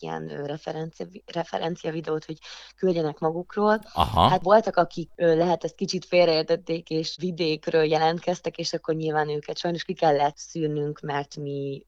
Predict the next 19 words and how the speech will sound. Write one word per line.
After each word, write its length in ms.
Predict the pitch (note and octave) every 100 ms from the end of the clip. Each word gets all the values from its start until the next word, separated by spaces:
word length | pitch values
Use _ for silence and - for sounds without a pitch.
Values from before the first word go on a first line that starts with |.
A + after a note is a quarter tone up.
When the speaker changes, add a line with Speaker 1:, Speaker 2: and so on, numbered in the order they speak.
| _
Speaker 1:
ugye 420 | - D3 C#3 C3+
ezeket 500 | C#3 - - D#3+ -
a, 300 | C#3+ C3+ C#3
vagy 140 | - D3+
hát 160 | D#3+ -
a 80 | D3
versenyt 520 | D#3+ D#3+ - D#3 D3
a 60 |
józsefvárosi 560 | D3+ - - C#3 D3 -
fiataloknak, 720 | - D#3 D#3 C#3+ D#3 D3 D3
ö, 80 | D#3+ D#3 - -
hirdettük 520 | F#3 E3+ D3+ - C#3+
meg, 220 | E3+ F#3
úgyhogy 240 | F3 E3 D#3+
ez 140 | D#3
alapján 580 | C#3+ C#3+ - C#3 C#3 C#3
zajlott 440 | D3 C3+ C#3 C#3+ -
így 160 | C3+
a, 220 | C3+ C3+